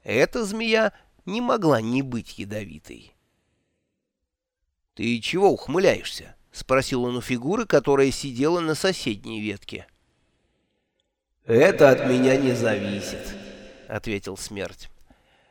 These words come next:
«А теперь будь добр, разожми руки. Я не могу торчать здесь весь день». «Зато я могу», — вызывающе заявил Ринсвинд. Волки, сгрудившиеся у основания дерева, задрали головы и заинтересованно посмотрели на то,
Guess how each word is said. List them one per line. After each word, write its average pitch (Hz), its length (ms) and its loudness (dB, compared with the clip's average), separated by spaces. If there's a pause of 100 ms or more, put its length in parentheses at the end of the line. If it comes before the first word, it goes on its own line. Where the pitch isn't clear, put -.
(140)
«А - 120 2
теперь 127 300 2
будь 117 260 -4
добр, 110 400 0
разожми 196 540 2
руки. 147 460 0 (440)
Я 120 160 4
не 180 140 0
могу 156 340 6
торчать 127 580 4 (120)
здесь 120 240 0
весь 120 320 0
день». - 1040 -6
«Зато 165 320 4
я 202 200 4
могу», — 139 360 0 (300)
вызывающе 135 720 2
заявил 127 460 0
Ринсвинд. 104 600 -6 (1200)
Волки, 156 520 0
сгрудившиеся 127 920 -2
у 139 120 2
основания 143 720 2
дерева, 160 420 4
задрали 135 480 4
головы 196 540 2
и 143 220 -4
заинтересованно 131 1040 -2
посмотрели 117 720 -2
на 123 200 -2
то, 220 240 -2